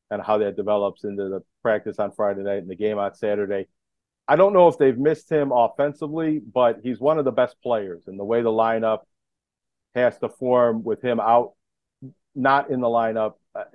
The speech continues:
their defense and their transition and the number of penalties that they took in the game two loss maybe seem to have been affected by not having one of their best attack players and having to adjust for that loss.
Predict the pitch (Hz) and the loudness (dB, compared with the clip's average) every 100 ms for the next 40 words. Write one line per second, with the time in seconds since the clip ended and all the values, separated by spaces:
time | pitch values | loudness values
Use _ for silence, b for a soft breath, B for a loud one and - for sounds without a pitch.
0 | 107 - _ - 117 95 175 175 160 151 | -20 -20 _ -8 -8 -2 -2 2 2 4
1 | - 123 110 - 127 117 147 147 135 120 | 2 -4 -4 -2 -4 -2 -2 -2 -2 -2
2 | 110 123 120 - 139 135 131 127 120 120 | -2 -2 -2 -2 -4 -2 -4 -4 -6 -8
3 | - 131 117 117 110 104 _ _ _ - | -4 -6 -4 -4 -4 -6 _ _ _ -6
4 | 127 123 - 131 120 123 120 117 - _ | -4 -4 -4 -2 2 4 6 4 -2 _
5 | _ _ _ _ _ _ 131 151 170 156 | _ _ _ _ _ _ 2 4 4 0
6 | - 147 131 139 131 120 123 113 127 120 | -2 -4 -2 -2 0 0 -4 -2 -2 0
7 | 117 107 107 113 113 113 110 110 107 107 | -2 -2 -2 -2 -2 -2 -2 -4 -4 -4
8 | 104 107 107 98 - 117 107 120 113 110 | -2 -2 -2 -6 -2 -2 -2 -2 2 2
9 | 98 98 107 107 104 98 117 113 - 110 | 0 -4 -6 -4 -4 -4 0 -2 0 0
10 | 107 101 104 110 | 0 0 0 0